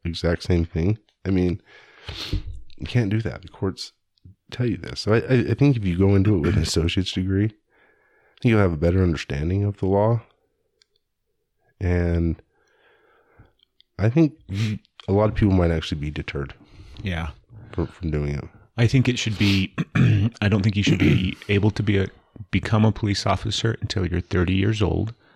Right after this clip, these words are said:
Speaker 2: because I think life experience itself is gonna aid you in the process of being a cop. Like, you think about the, the guys that are, like, in their early twenties
Speaker 1: Yeah.
Speaker 2: who are still dumb as a box of rocks,
Speaker 1: Mm-hmm.
Speaker 2: trying to get out there
Speaker 1: Yeah.
Speaker 2: and enforce laws and deal with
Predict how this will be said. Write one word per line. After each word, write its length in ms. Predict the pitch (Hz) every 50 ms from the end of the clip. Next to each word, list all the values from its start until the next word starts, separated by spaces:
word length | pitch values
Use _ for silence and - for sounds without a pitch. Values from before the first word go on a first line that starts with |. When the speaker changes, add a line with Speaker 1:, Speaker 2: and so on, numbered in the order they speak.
| _ _ _ _ _ -
Speaker 2:
because 240 | 98 - 95 87 87
I 80 | 85
think 260 | 85 - 101 87 - -
life 300 | 87 82 85 90 - -
experience 600 | 90 - - - - 90 85 85 87 85 - -
itself 440 | 87 - - - - 87 87 90 - -
is 100 | 82 -
gonna 280 | - 92 87 85 - - - _ -
aid 260 | 98 90 90 85 90
you 220 | 92 85 85 87 - -
in 100 | - 90
the 60 | 90 87
process 480 | - - - - - - - - -
of 80 | 92 85
being 140 | 90 85 82
a 60 | 80
cop. 320 | - - 87 87 90 - 95
Like, 160 | 92 - -
you 60 | 98
think 180 | - 104 92 95
about 240 | 92 95 92 -
the, 100 | - 90 - _ _ _ _ _
the 100 | - 104
guys 400 | 85 101 92 87 87 87 87 85
that 80 | - 87
are, 100 | 85 82 80
like, 320 | 82 82 82 - - - -
in 140 | 107 98 95
their 120 | 92 90 -
early 320 | - 98 92 87 92 87
twenties 500 | - - - 98 95 95 101 107 110 - _ _ _ - - - - - _ _ -
Speaker 1:
Yeah. 120 | 98 87 87
Speaker 2:
who 140 | 110 95 -
are 120 | 95 92
still 240 | - - - 95 87
dumb 280 | 85 - 92 90 92 92
as 100 | 85 87
a 40 |
box 340 | 80 - 85 87 90 - -
of 60 | 87 85
rocks, 400 | 87 90 90 104 - - - 110
Speaker 1:
Mm-hmm. 240 | 107 98 117 165 190 - _ _ _ - -
Speaker 2:
trying 260 | - 101 90 87 80
to 60 | 82
get 120 | 85 87 87
out 220 | 87 85 85 -
there 120 | - 113 -
Speaker 1:
Yeah. 40 | 85
Speaker 2:
and 80 | 87
enforce 460 | 87 85 82 - - 90 90 - - 101
laws 480 | 87 87 87 87 87 90 90 87 - - -
and 220 | - 87 85 82 82
deal 180 | 95 92 90
with 240 | 90 92 - -